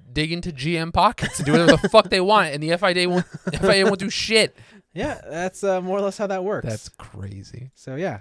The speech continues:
Speaker 2: it's,
Speaker 1: Dude,
Speaker 2: it
Speaker 1: imagine G M money
Speaker 2: Yeah, I know.
Speaker 1: coming into the sport. That's insane.
Speaker 2: Like, I guess the only other crazier thing is if they're like, "And Ford's joining too."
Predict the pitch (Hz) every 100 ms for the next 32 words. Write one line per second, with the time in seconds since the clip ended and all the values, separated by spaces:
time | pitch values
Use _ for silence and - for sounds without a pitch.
0 | _ 156 - 170 160 160 165 190 208 190
1 | 190 165 127 131 131 190 185 165 165 165
2 | 143 147 147 117 120 _ _ 101 107 107
3 | 101 101 98 98 - 180 175 175 170 170
4 | 156 - - 165 156 202 202 - 165 147
5 | 135 - 165 160 147 120 110 107 117 135
6 | 185 - 156 156 135 127 - 120 120 120
7 | 110 107 104 107 113 101 - 95 - 180
8 | 226 220 156 143 202 214 208 202 - 135
9 | 110 98